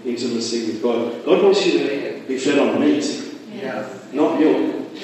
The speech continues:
Speaker 1: What's milk? Milk is, you know, a cow eats grass and it produces milk. You know, a preacher receives a word from God, he digests it, and then he regurgitates it to you. <laughs> It's milk,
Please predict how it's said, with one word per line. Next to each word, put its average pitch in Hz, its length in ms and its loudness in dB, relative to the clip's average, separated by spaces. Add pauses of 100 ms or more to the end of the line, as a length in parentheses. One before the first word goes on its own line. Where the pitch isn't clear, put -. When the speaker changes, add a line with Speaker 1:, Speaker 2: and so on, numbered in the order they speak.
(120)
Speaker 1:
What's 156 280 8
milk? 156 220 4 (680)
Milk 156 260 6
is, - 460 0 (540)
you 135 60 -6
know, 135 160 -2
a - 40 -4
cow 151 300 6
eats - 160 0
grass 143 400 4
and 123 140 0
it - 40 -6
produces 127 500 -2
milk. 127 160 2 (600)
You 123 140 -4
know, 123 180 -2 (300)
a - 20 -8 (400)
preacher 160 400 10
receives 139 600 2
a 113 60 0
word 139 260 6
from - 220 0
God, - 580 8
he 156 80 2
digests 135 540 2
it, 117 380 0
and 120 140 -4
then 131 120 4
he 135 360 6
regurgitates 143 680 6
it - 100 2
to 131 120 4
you. 120 420 2 (200)
<laughs> 196 60 10 (600)
It's - 200 8
milk, 190 240 12